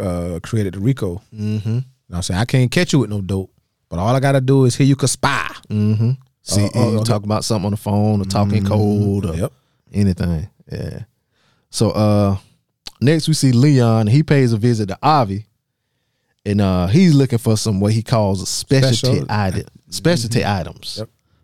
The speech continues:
Speaker 2: Um,
Speaker 1: Y'all listen, motherfuckers.
Speaker 2: Hmm?
Speaker 1: Oh, I thought you were about to play something.
Speaker 2: Oh. <laughs> And, um,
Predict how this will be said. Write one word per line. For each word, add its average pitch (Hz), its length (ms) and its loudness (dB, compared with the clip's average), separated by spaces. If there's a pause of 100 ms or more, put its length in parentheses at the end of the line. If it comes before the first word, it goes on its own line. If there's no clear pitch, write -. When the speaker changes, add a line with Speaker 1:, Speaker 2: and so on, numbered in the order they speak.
(220)
Speaker 2:
Um, 92 520 2 (880)
Speaker 1:
Y'all 190 180 -2
listen, 110 260 -2
motherfuckers. 85 480 -12 (1080)
Speaker 2:
Hmm? 139 120 2 (220)
Speaker 1:
Oh, 98 60 -4
I 92 60 0
thought 92 100 -2
you 92 60 -8
were 76 60 -10
about - 100 -16
to - 40 -20
play 85 80 -12
something. - 260 -18 (160)
Speaker 2:
Oh. 107 320 0
<laughs> - 40 -20 (1300)
And, 131 140 2
um, 120 380 0